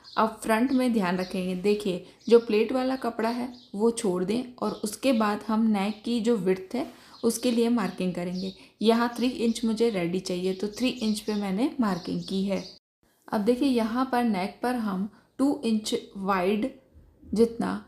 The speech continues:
बॉर्डर लगाएंगे तो उसके लिए मैंने टू इंच एक्स्ट्रा लिया है। नेक के लिए मार्किंग करें और उसके बाद टू इंच एक्स्ट्रा लें।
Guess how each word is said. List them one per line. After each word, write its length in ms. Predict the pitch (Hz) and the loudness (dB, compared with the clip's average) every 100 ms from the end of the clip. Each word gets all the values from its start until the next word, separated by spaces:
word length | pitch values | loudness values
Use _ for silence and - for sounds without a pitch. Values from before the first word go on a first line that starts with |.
| - 190 | -12 0
बॉर्डर 360 | 202 202 202 | 4 4 4
लगाएंगे 540 | 190 185 185 180 180 190 - | 0 -2 -4 -4 -6 -8 -6
तो 80 | 220 | -4
उसके 300 | 254 240 285 | -2 0 2
लिए 180 | 277 247 | 4 2
मैंने 240 | 233 214 233 | 2 0 0
टू 280 | - 262 - | -2 -2 -2
इंच 220 | 208 214 | -4 -4
एक्स्ट्रा 420 | - 196 - 208 190 | -4 -4 -2 0 0
लिया 240 | 202 208 | 2 0
है। 180 | 214 302 - _ - | 0 -4 -10 _ -4
नेक 360 | 196 190 190 - - | 0 0 -2 -6 2
के 120 | 233 | 2
लिए 220 | 226 240 | 4 0
मार्किंग 400 | 233 226 226 233 | 0 -2 0 0
करें 160 | 254 330 | 0 0
और 200 | 359 208 | 0 -2
उसके 280 | 202 - 214 | -2 -2 0
बाद 240 | 190 190 | 2 0
टू 200 | - 208 - | 0 -2 0
इंच 240 | 190 190 | -2 -2
एक्स्ट्रा 380 | 160 - - 175 | -6 -8 -10 -6
लें। 180 | 170 | -6